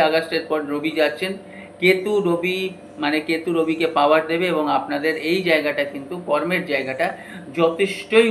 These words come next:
উন্নতি হবে। এবার অলসতা কিন্তু দেখা দেয়, যেহেতু পঞ্চমে হচ্ছে শনিদেব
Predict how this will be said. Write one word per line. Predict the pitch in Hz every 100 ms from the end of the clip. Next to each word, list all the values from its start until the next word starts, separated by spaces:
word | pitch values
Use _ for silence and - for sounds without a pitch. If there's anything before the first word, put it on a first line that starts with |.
| 185
উন্নতি | 156 139 131 113
হবে। | 107 - - _ _ _ _ _ _ _ _
এবার | - 165 156 139 180 156 139
অলসতা | 165 190 185 175 170
কিন্তু | 160 147 139 127
দেখা | 127 143 143
দেয়, | 151 196 - - _ _ 131
যেহেতু | 147 160 180 190 175
পঞ্চমে | 151 147 147 156 160 156
হচ্ছে | 147 196 196
শনিদেব | 151 143 143